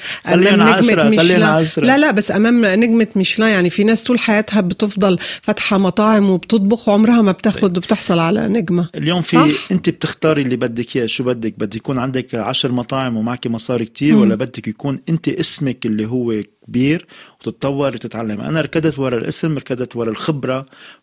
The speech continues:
Speaker 1: وخدت وقتي لأتعلم، أتعلم، وطلعت خطوة، خطوة، خطوة. اليوم وصلت، وهيدي الرسالة اللي عم بقول لها إياهم للشباب اليوم. خدوا وقتكم، تعلموا، وحطوا النجاح ما يكون بسرعة، النجاح طويل، بتستلذوا فيه أكتر، بتنبسطوا فيه أكتر،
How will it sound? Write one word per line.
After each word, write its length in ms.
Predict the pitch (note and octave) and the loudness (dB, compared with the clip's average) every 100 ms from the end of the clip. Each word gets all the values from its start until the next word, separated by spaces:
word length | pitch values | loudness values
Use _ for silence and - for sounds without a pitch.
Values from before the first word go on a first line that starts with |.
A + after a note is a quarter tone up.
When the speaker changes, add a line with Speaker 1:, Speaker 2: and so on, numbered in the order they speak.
| - | -8
Speaker 1:
وخدت 340 | C#3+ C#3 - | -4 -4 -2
وقتي 280 | D#3+ - C3 | -4 -4 -4
لأتعلم، 600 | A#2 A2+ A2+ C#3 C#3 C3 | -4 -6 -6 -6 -6 -6
أتعلم، 440 | A2+ G#2 C3 C3+ | -10 -10 -8 -8
وطلعت 400 | A#2 - C3+ B2 | -8 -8 -8 -8
خطوة، 280 | - - A#2+ | -8 -10 -10
خطوة، 340 | A2 B2 - | -12 -12 -14
خطوة. 280 | - A2+ A2 | -18 -14 -8
اليوم 200 | A2 C#3+ | -6 -4
وصلت، 480 | C#3 - C#3 D#3+ F3 - - - - | -4 -4 -4 -4 -6 -18 -20 -20 -6
وهيدي 200 | D#3 E3+ | -2 0
الرسالة 400 | D3 D3 E3+ D#3+ | 0 0 0 2
اللي 120 | C#3+ | 0
عم 160 | B2+ A#2 | -2 -4
بقول 200 | C#3+ C#3 | -2 -2
لها 80 | B2+ | -2
إياهم 400 | B2 C3 B2 A2 | -2 -2 -4 -4
للشباب 520 | G#2+ - A2+ A2+ G2+ | -4 -4 -2 -2 -4
اليوم. 260 | G2+ G2+ G2 _ _ | -6 -8 -12 _ _
خدوا 300 | - D3 C#3+ | -6 -4 -2
وقتكم، 420 | C#3 C3+ - A#2 A2 | -2 -4 -4 -6 -6
تعلموا، 580 | A2+ C3+ C3 B2 C3 C#3+ - _ _ | -4 -4 -4 -4 -6 -8 -16 _ _
وحطوا 300 | - - E3 | -10 -6 -2
النجاح 440 | C#3+ C3+ C#3 C#3+ C#3+ | -2 0 -2 -2 -2
ما 100 | D#3 | -4
يكون 220 | D#3 C#3 | -2 -4
بسرعة، 380 | B2+ - A2 G#2+ | -4 -4 -6 -6
النجاح 360 | A2+ A2+ C#3+ | -6 -4 -6
طويل، 360 | - A#2+ B2 G#2+ | -4 -4 -2 -4
بتستلذوا 640 | - - - C#3+ D#3+ D3+ | -8 -6 0 2 2 -2
فيه 200 | - C#3+ | -2 -4
أكتر، 320 | C#3 - G3 | -4 -6 -6
بتنبسطوا 460 | G#3+ C#3+ B2+ C#3+ D3 | -6 -6 -4 -4 -6
فيه 180 | - B2 | -6 -8
أكتر، 360 | - D#3+ G3 | -8 -8 -8